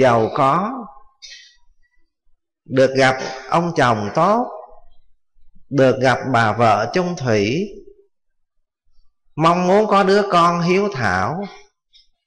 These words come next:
mong muốn tiền được vô như nước, mong muốn mọi thứ tốt đẹp.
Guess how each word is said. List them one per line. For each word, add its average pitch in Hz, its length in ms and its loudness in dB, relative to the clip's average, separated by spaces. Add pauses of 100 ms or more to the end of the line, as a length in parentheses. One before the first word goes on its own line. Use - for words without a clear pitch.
(440)
mong 160 420 0
muốn 208 480 2 (840)
tiền 110 500 2 (460)
được 113 320 2 (880)
vô 147 200 4
như 147 260 2
nước, 190 280 0 (2250)
mong 170 340 0
muốn 208 220 2
mọi 123 220 2
thứ 175 280 2
tốt 214 280 0
đẹp. 110 220 0